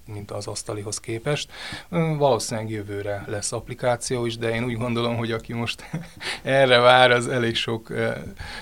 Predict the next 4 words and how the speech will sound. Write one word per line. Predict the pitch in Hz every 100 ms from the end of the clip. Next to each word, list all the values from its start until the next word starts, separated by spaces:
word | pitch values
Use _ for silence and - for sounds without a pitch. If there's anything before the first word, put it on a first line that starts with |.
| -
megtakarítási | 120 123 - 110 110 104 113 -
lehetőségtől | 110 107 101 107 - 107 - 107
elveszik, | 104 104 107 - 101
tehát | 104